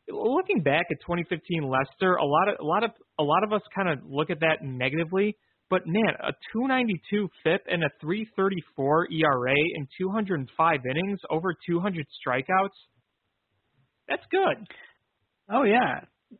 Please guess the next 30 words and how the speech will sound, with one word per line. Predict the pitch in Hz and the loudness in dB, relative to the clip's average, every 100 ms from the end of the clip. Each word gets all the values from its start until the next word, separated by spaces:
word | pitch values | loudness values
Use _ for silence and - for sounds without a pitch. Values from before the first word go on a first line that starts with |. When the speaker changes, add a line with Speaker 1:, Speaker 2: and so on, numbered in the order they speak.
| _ | _
Speaker 2:
I | 156 | -4
mean, | 151 160 165 | 0 2 2
he | 156 202 | 2 2
had | 226 202 - | 2 0 0
some | 156 135 | 0 2
rough | 160 180 - | 0 0 -6
starts | - 156 175 - - | -2 0 0 -2 -2
that | 143 - | -2 0
kind | 143 151 156 | 0 2 4
of, | 143 131 | 2 2
uh, | 131 123 117 117 _ _ _ _ _ _ _ _ _ | 2 2 0 -4 _ _ _ _ _ _ _ _ _
I | 139 | -8
think, | 127 143 135 127 139 | -4 -2 -2 -2 0
uh, | 120 117 123 - - _ - - | 0 0 -4 -18 -20 _ -8 0
changed. | 143 143 135 127 | 4 4 2 0
Uh, | 139 123 120 123 _ 156 160 - | 0 2 0 -6 _ -16 -16 -4
I | 156 | 0
think | 156 175 | 2 0
he | 156 143 | 2 2
got | 139 | 2
a | 123 | 2
bad | 135 135 135 131 | 2 4 2 0
rap | 127 131 139 - | 2 2 0 -2
for, | 131 123 123 - | 0 0 -2 -8
for | 131 - | -8 -2
some | 135 | 0
of | 131 | 2
his | 127 123 117 - - | 0 -2 -4 -16 -12
clunkers, | - 127 131 147 143 - 139 | -2 0 2 2 0 -2 -4
but | 131 | -2